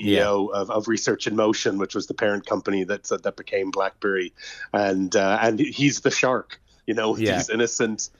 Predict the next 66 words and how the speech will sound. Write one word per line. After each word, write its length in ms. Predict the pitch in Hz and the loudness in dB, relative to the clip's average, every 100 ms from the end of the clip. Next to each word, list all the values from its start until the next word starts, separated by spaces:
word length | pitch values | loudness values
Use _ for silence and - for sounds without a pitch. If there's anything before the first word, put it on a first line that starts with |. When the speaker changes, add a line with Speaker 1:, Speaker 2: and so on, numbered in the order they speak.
| _ _ 107 | _ _ -2
Speaker 1:
uh, 120 | 107 113 | 0 -2
these 120 | 113 120 | -2 0
innocent, 500 | 127 - 117 104 - | 0 0 -4 -4 -2
uh, 300 | 117 104 104 151 | 0 0 0 -2
<laughs> 100 | 139 | -2
neophyte 640 | 110 117 113 - 113 101 - 110 95 | 0 2 2 0 -2 -4 -6 -8 -8
geeks, 460 | 120 120 - - - - - | -6 -4 -4 -4 -6 -12 -8
uh, 140 | 98 107 - | -2 -2 2
trying 280 | 113 104 101 | 0 2 0
to, 240 | - 104 98 | 0 0 0
to 60 | 104 | -2
make 220 | 101 - | -2 0
the, 180 | 101 95 | -2 -2
the 60 | 104 | 0
BlackBerry. 460 | 101 110 92 85 - _ | 0 0 -4 -6 -10 _
Speaker 2:
Yeah, 120 | 185 | 0
and 80 | 196 | 0
of 60 | 185 | 0
course 260 | 330 302 147 | -2 -2 -6
it's 100 | 147 | -2
all 120 | 170 | -2
very 260 | 120 123 110 | 0 0 2
well. 120 | 110 107 | 2 2
We 100 | 107 | -2
say, 160 | - - - | -4 -10 -10
"God, 140 | - - | -10 -6
Pocket 340 | 113 - 104 | -4 -4 -6
Link, 160 | 101 98 | -6 -2
that 180 | 110 110 | -2 -4
was 140 | 110 | -8
a 60 | 104 | -4
terrible 460 | 117 113 101 104 | -2 0 0 -2
name." 360 | 95 110 104 95 | -2 0 0 0
But 140 | 127 | -2
if 140 | 123 123 | -2 -2
it 60 | |
had 180 | 139 139 | -2 -2
been 160 | 123 123 | -2 -2
called 340 | 120 143 - | 0 0 -2
Pocket 320 | - 123 - | -2 -2 -2
Link, 240 | 104 98 - | -2 -4 -2
we'd, 180 | 110 101 | -2 -2
we 180 | 104 120 | 0 0
would 160 | 110 | 0
have 80 | 104 | 0
thought, 180 | 110 104 | -2 -2
"Oh, 80 | 123 | -4
BlackBerry, 560 | - 107 - 104 95 | -2 -4 -2 -2 -2
that 140 | 95 110 | -2 -2
was 120 | 98 | -2
a 60 | |
really 260 | 98 107 98 | 0 0 0
silly 280 | 98 113 107 | 0 0 2
name." 200 | 110 104 | 0 0
It 60 | 117 | 0
had 100 | 113 | 0
nothing 260 | 117 131 | -2 0
got 140 | 117 113 | 0 0
to 100 | 135 | 0
do 200 | - 156 | 2 2
with 120 | 120 | 2
anything, 400 | 123 143 117 101 | 2 0 -2 -4
so, 120 | 107 | -4
'cause 200 | 98 104 | -6 -4
BlackBerry 500 | 135 127 - 123 113 | -2 -2 0 0 0
has 160 | 101 | -2